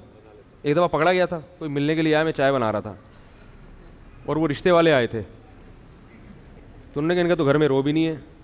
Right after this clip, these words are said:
तो मैंने कहा, "आपने चाय बनाते पकड़ा है?" एक दफ़ा एक बंद, खातून आई थी, झाड़ू लगाते हुए पकड़ लिया था उन्होंने मुझे,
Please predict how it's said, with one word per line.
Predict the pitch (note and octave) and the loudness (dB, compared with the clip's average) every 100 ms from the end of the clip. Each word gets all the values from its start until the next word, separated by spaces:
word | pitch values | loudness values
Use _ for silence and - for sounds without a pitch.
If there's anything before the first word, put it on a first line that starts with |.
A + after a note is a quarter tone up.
| - - - - - - | -20 -20 -20 -20 -20 -6
तो | D3 | 0
मैंने | C#3+ E3+ | 2 2
कहा, | F#3+ F#3 | 4 4
"आपने | E3+ F#3 F3 | 4 2 0
चाय | D#3+ E3 | 2 4
बनाते | F3 F3 | 2 0
पकड़ा | D#3+ D#3+ | 0 2
है?" | G3 G3 | 2 2
एक | D3+ | 0
दफ़ा | F3 | 0
एक | F3+ C#3+ | 0 0
बंद, | D#3+ D#3 B2 D3+ | -4 -4 -10 -4
खातून | D3 C#3+ E3+ | -2 0 0
आई | E3 | 0
थी, | E3+ | -2
झाड़ू | C#3+ C#3 E3 | 0 2 4
लगाते | E3 D#3 E3 | 4 4 2
हुए | |
पकड़ | D#3 B2+ | -2 0
लिया | B2+ B2 | 2 0
था | A#2+ | 0
उन्होंने | A2+ G#2+ | -4 -6
मुझे, | G2 F#2 | -8 -12